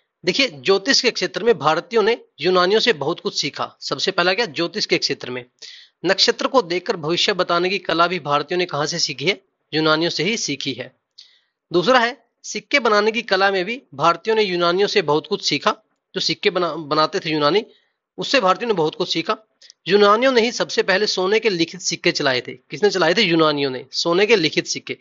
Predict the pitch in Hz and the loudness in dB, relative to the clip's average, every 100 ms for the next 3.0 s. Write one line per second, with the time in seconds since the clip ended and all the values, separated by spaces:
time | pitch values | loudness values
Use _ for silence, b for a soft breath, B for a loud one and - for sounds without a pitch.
0 | B B B _ 190 220 240 180 202 214 | B B B _ -2 0 0 2 0 2
1 | 226 180 175 170 180 185 202 185 196 175 | 2 2 2 2 -2 -2 -6 -2 0 0
2 | 175 175 233 220 _ 135 175 175 185 233 | 0 2 2 0 _ -2 0 2 2 2